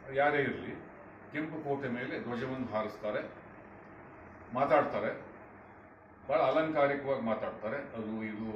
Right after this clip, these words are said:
ಅದು ಇದು, ಹಾಗಾಗಬೇಕು, ಹೀಗಾಗಬೇಕು, ಹೀಗೆ ಮಾಡಿದ್ದೇವೆ, ಹಾಗೆ ಮಾಡಿದ್ದೇವೆ ಅಂತ ನೂರಾರು ವಿಚಾರಗಳನ್ನು ಹೇಳ್ತಾರೆ. ಅದು ಈಗಂತೂ ಈ ಮಾಧ್ಯಮಗಳ ಮುಖಾಂತರ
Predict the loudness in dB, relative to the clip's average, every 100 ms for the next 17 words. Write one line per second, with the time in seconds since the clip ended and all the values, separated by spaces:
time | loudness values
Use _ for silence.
0 | -4 -4 -4 -4 -2 -2 -2 -4 -4 -6
1 | -6 -6 -2 -2 -2 -6 -6 -6 -6 -4
2 | -6 -6 -8 -8 -2 -2 -2 -4 -4 -6
3 | -6 -8 -6 -6 -6 -14 -12 -6 2 4
4 | 4 2 0 0 0 -2 -2 -2 -4 -4
5 | -6 -4 -6 -12 -16 -16 -16 -18 -16 -18
6 | -8 -4 -2 0 2 2 0 0 0 0
7 | -2 -2 2 2 2 0 -2 -2 -4 -4
8 | -2 -2 -2